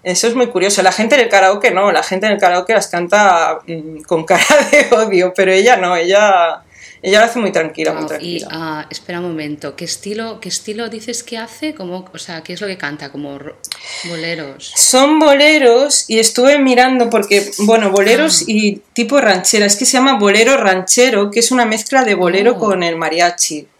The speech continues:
Speaker 1: porque el bolero es cubano y ella tiene mucha música de, de mariachi de fondo.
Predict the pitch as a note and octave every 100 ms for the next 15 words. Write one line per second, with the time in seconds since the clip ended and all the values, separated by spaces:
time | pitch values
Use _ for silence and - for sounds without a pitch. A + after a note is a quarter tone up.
0 | - F3 E3+ F3+ F3+ F#3 G#3+ A#3 - A#3
1 | A3+ B3 A3 G#3 D4+ - - G3 G3 F#3
2 | G3 A3 A3 G3+ F3 - - G3 G3 G3+
3 | G3+ F#3+ F#3+ - G3+ F#3+ F3 D#3+ D#3 D3
4 | - E3 E3+ D#3+ E3 E3 F#3 E3+ - D3+
5 | D3+